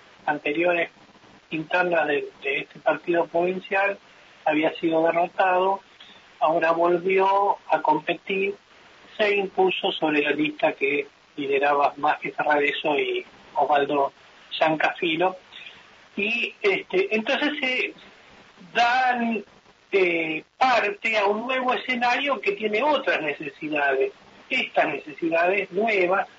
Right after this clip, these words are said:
surgidas de aquellas viejas necesidades que hicieron catarsis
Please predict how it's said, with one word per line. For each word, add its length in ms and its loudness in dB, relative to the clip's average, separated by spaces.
surgidas 800 0
de 120 2
aquellas 520 -2
viejas 480 -2
necesidades 880 0
que 120 0
hicieron 500 0
catarsis 720 0